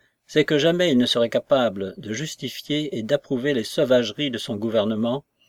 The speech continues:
comme le font aujourd'hui les intellectuels d'Allemagne. Il a été souvent, souvent contraint à se taire,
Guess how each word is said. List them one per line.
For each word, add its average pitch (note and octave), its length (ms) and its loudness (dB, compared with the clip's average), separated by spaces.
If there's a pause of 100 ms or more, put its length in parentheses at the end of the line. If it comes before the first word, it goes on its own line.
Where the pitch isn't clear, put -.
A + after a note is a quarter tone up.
(380)
comme D#3 180 4
le C#3+ 80 4
font B2+ 240 2
aujourd'hui B2+ 360 2
les A#2+ 200 2
intellectuels A#2+ 640 0
d'Allemagne. F#2+ 640 -2 (1040)
Il A2 80 -2
a A#2+ 80 4
été C#3 180 -2
souvent, C3+ 460 2
souvent D3+ 440 2
contraint C#3+ 440 0
à B2+ 40 0
se C#3 140 -4
taire, F#2 640 0